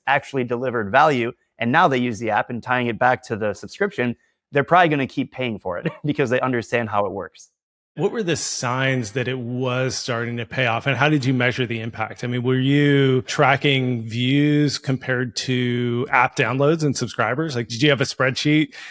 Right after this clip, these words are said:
Speaker 2: That one video you said that did kind of go somewhat viral, I guess, seventy-five thousand views is a lot for a video. It's not millions like Marques Brownlee or whatever, but that's pretty good.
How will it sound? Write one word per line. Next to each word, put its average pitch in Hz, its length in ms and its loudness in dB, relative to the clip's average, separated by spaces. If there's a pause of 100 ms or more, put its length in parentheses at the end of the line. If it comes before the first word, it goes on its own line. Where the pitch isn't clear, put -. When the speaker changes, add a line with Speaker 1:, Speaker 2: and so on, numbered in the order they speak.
(140)
Speaker 2:
That 143 160 0
one 156 160 4
video 143 180 4
you 131 220 2
said 127 240 -2
that 131 100 -4
did 139 220 -2
kind 131 160 2
of 120 120 -2
go 127 440 2
somewhat 135 420 0
viral, 120 420 -2
I 123 60 -2
guess, 120 360 -2 (320)
seventy-five 139 500 2
thousand 127 340 0
views 131 500 0
is 151 140 0
a 160 60 6
lot 131 600 4
for 123 440 0
a - 80 -4
video. 123 600 2 (240)
It's 143 180 0
not 143 140 0
millions 135 440 2
like 131 160 -2
Marques 127 300 -2
Brownlee 131 400 -2
or 123 80 -2
whatever, 135 380 0
but 135 220 0
that's - 280 -6 (240)
pretty 254 160 -4
good. 143 440 4